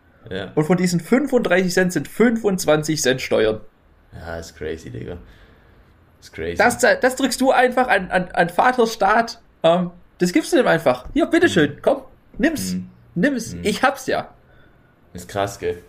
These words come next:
Speaker 1: Wie billig das einfach, also weißt du, wie geil das wäre, wenn, wenn du, wenn es nicht besteuert wäre und du würdest einfach so eine Zwanziger Schachtel, würdest du halt einfach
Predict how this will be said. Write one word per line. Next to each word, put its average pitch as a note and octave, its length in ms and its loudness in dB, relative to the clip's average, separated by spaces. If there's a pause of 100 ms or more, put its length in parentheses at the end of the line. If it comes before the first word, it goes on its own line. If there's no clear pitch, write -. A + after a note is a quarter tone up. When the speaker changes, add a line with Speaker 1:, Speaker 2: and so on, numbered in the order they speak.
(300)
Speaker 1:
Wie A2 80 -6
billig C3 280 0
das A#2+ 160 -2
einfach, G2 340 -10
also A2+ 220 -6
weißt A#2+ 160 0
du, - 80 -14
wie A2+ 60 -8
geil A#2 220 0
das A#2 160 -4
wäre, G#2+ 280 -4
wenn, G2+ 280 -10
wenn G2+ 140 -6
du, G2 200 -14 (100)
wenn F#2+ 120 -10
es F#2+ 160 -14
nicht C#3+ 200 -8
besteuert A2 500 0
wäre G2+ 280 -4 (260)
und F#2 80 -16
du F#2 40 -12
würdest G#2+ 180 -6
einfach A2+ 240 -4
so G#2 100 -12
eine G2 140 -14
Zwanziger A2 500 -6
Schachtel, F#2+ 380 -8
würdest G2+ 220 -10
du G#2+ 40 -6
halt G2+ 100 -6
einfach G#2+ 280 -12